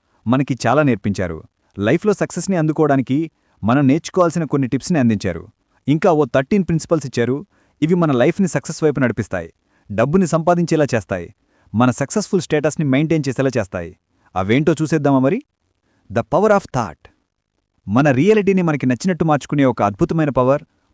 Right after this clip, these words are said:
మన ఆలోచనలకి ఉంది అనేది నెపోలియన్ హిల్ ఎప్పుడూ బలంగా నమ్మేవారు. మనం ఒక అచీవ్‌మెంట్ని సాధించాలంటే దానికి స్టార్టింగ్ పాయింట్ ఎలా అయినా సాధించాలనే బర్నింగ్ డిజైర్ అనే పాయింట్ని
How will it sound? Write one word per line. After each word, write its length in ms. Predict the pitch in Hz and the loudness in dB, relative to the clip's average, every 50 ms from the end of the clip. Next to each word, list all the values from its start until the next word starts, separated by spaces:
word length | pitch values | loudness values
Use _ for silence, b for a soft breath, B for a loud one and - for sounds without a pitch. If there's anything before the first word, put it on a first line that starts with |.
| - 104 | -4 -2
మన 180 | 117 120 - - 87 | 0 0 0 -2 -2
ఆలోచనలకి 540 | 101 127 151 165 151 175 160 147 123 - 123 | 0 2 2 2 2 0 -2 -2 -2 -2 0
ఉంది 240 | 117 123 127 127 | 0 2 2 2
అనేది 400 | 117 107 101 90 107 120 143 143 _ _ _ _ _ - 98 | 2 2 0 -2 -2 -2 -4 -4 _ _ _ _ _ -4 0
నెపోలియన్ 480 | 98 107 127 123 - 190 180 170 151 | 2 2 2 4 4 2 4 4 0
హిల్ 200 | 113 135 147 147 - - | 2 0 -2 -2 -2 -4
ఎప్పుడూ 240 | 113 107 147 139 | -4 -2 0 -2
బలంగా 340 | 117 92 101 117 131 135 135 | 0 2 2 2 4 2 2
నమ్మేవారు. 460 | 117 101 95 92 82 82 73 - - - _ _ _ _ _ _ _ _ _ - - | 2 2 0 0 -2 -6 -10 -12 -16 -20 _ _ _ _ _ _ _ _ _ -4 0
మనం 180 | 120 139 160 165 | 2 2 4 2
ఒక 160 | 151 - 143 | 2 2 0
అచీవ్‌మెంట్ని 500 | 135 120 - 214 208 202 190 175 190 165 | 0 0 0 -2 0 0 0 -2 -2 0
సాధించాలంటే 800 | - 147 151 160 160 135 160 139 131 120 104 123 135 156 160 - _ _ _ _ _ - 101 | 0 0 0 0 0 0 0 2 2 0 0 -2 -4 -4 -6 -12 _ _ _ _ _ -8 -2
దానికి 300 | 120 123 131 135 123 120 | 0 0 0 0 -2 -4
స్టార్టింగ్ 460 | - - 127 131 175 175 190 175 151 165 | -4 -2 -2 0 0 0 -2 -4 -2 -2
పాయింట్ 300 | 147 147 156 160 - - _ _ _ _ _ - | -2 0 -2 -4 -6 -12 _ _ _ _ _ -8
ఎలా 220 | 87 98 113 143 165 | -4 0 2 2 2
అయినా 260 | 170 170 165 160 160 | 2 2 0 0 0
సాధించాలనే 640 | - - 131 131 131 135 131 - 127 123 120 123 113 | 0 0 0 2 2 0 0 0 0 0 2 0 0
బర్నింగ్ 420 | 92 85 107 131 147 160 156 147 | 2 2 2 2 2 2 0 0
డిజైర్ 240 | 139 127 127 135 127 | 0 0 2 2 2
అనే 140 | 123 123 113 | 2 0 0
పాయింట్ని 580 | - 117 110 110 104 92 - 110 117 131 131 | 0 -2 -2 -2 -2 -2 0 0 2 2 0